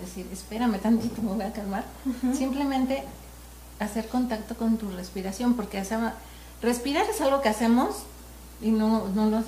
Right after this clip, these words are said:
Speaker 1: lo hacemos de manera inconsciente.
Speaker 2: Así es.
Speaker 1: Pero cuando te centras en tu respiración, entonces empiezas a entrar en una calma.
Speaker 2: Ujú.
Speaker 1: Y es un ejercicio súper fácil, puedes en un minuto puedes respirar,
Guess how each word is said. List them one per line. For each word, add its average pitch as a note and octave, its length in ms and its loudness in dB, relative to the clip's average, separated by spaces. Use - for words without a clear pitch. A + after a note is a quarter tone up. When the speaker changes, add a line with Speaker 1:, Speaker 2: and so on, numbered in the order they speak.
Speaker 1:
lo G3 80 -2
hacemos A3+ 320 2
de G#3+ 80 2
manera G3 320 0
inconsciente. G3+ 640 -4
Speaker 2:
Así A3 240 -4
es. - 260 -10
Speaker 1:
Pero G#3+ 240 0
cuando G3+ 840 0
te G#3 120 -2
centras A#3 440 0
en B3 120 2
tu A3 80 -8
respiración, G3 800 -4
entonces A3+ 480 0
empiezas A3+ 540 -2
a - 40 4
entrar G#3+ 360 -2
en G#3+ 180 2
una G#3 240 -2
calma. G#3 400 -4
Speaker 2:
Ujú. A#3 460 4
Speaker 1:
Y A3 280 4
es A3 140 2
un B3 120 2
ejercicio G#3 520 -2
súper G3 340 -8
fácil, C4 320 -2
puedes A3 360 0
en G#3+ 160 6
un D4 140 2
minuto C4+ 540 2
puedes G#3+ 300 2
respirar, F#3+ 640 2